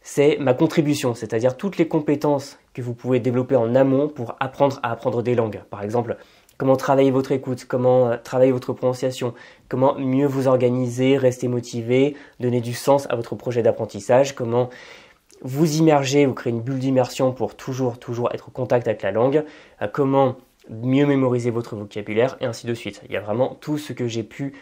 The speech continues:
créer jusqu'à maintenant pour vous aider à mieux parler les langues, que ce soit la langue que vous apprenez maintenant ou toutes les langues que vous apprendrez dans deux ans, cinq ans, dix ans et toute votre vie. Donc c'est disponible ici, vous cliquez sur le lien dans la description et c'est, euh,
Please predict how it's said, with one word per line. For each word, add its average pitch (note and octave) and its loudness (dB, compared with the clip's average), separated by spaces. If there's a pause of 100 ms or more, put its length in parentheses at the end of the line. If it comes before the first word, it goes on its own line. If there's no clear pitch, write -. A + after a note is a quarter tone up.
(220)
créer C3+ 0 (380)
jusqu'à - -4
maintenant B2 0
pour C3 -6
vous A2+ -8
aider A#2+ -4 (320)
à A#2 -2
mieux A#2 -2
parler A2+ -2
les A#2 -8
langues, A2+ -2
que - -14
ce G#2 -14
soit A#2 -2
la A#2 2
langue C3 4
que C3 -12
vous A#2+ -2
apprenez A2+ -2
maintenant A2 -4
ou A#2+ -10
toutes - -18
les A2+ -6
langues A#2 -2
que B2+ -20
vous A2 -8
apprendrez G#2+ -6
dans A2 -4
deux G#2 -8
ans, A2+ -4
cinq A2 -14
ans, A#2 -6
dix G#2+ -8
ans C3 0 (520)
et C#3 -4
toute D3 -8
votre C3 -2
vie. G2 -8
Donc G#2 -12
c'est A#2+ -14
disponible B2 -6
ici, C3+ -8
vous E3 -6
cliquez - -10
sur A#2 -6
le A2+ 0
lien A2+ -2
dans A#2+ -2
la A#2+ 2
description A#2 -6
et - -12
c'est, G2+ -10
euh, F#2+ -8